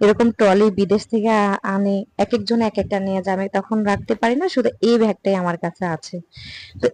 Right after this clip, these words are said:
এটা হলো আমার একটা মানে পেঁয়াজ কালার একটা লেহেঙ্গা। প্রথমত আমার পেঁয়াজ কালার লেহেঙ্গাটা বের করলাম, তারপরে হলো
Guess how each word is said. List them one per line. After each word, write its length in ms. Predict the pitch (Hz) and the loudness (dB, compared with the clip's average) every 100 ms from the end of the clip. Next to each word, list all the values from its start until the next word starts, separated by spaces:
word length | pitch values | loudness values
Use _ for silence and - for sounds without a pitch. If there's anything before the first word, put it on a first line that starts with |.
| 208 | 2
এটা 140 | 214 240 | 2 4
হলো 200 | 247 247 | 4 4
আমার 420 | 226 208 214 247 - | 2 2 2 2 0
একটা 320 | 202 - 220 220 220 - - 208 202 | -4 -2 -2 0 -2 -6 -8 -4 0
মানে 140 | 202 196 | 0 0
পেঁয়াজ 260 | 233 226 226 - | 0 0 0 0
কালার 240 | 233 233 202 | 2 2 0
একটা 140 | 220 | 0
লেহেঙ্গা। 560 | 214 202 208 226 247 381 415 - - - - | 2 2 0 0 2 0 0 -12 -20 -18 -2
প্রথমত 380 | 208 233 226 220 233 | 0 2 0 2 2
আমার 120 | 233 | 0
পেঁয়াজ 220 | - 202 - | 2 0 0
কালার 200 | - 220 | -2 0
লেহেঙ্গাটা 460 | 220 214 214 214 233 | 2 0 -2 -2 -2
বের 240 | 220 208 202 233 | 0 0 0 0
করলাম, 240 | 240 294 339 | -2 -2 -2
তারপরে 400 | 214 196 - 214 226 | -2 -2 2 2 2
হলো 160 | 220 | 2